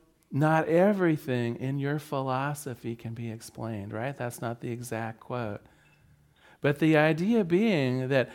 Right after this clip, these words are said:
there isn't everything that we can figure out.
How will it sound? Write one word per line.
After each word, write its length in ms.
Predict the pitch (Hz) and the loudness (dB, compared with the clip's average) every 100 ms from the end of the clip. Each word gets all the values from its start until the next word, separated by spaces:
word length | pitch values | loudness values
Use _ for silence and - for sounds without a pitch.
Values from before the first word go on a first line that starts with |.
| - - | -6 2
there 180 | 190 | 6
isn't 360 | 208 214 196 170 | 8 8 6 0
everything 680 | 156 185 233 196 - 135 135 | 2 2 4 2 0 -2 -2
that 120 | 120 | -4
we 120 | 135 | -4
can 220 | 135 123 | -4 -8
figure 360 | 123 123 123 117 | -8 -8 -6 -6
out. 280 | 104 98 | -6 -8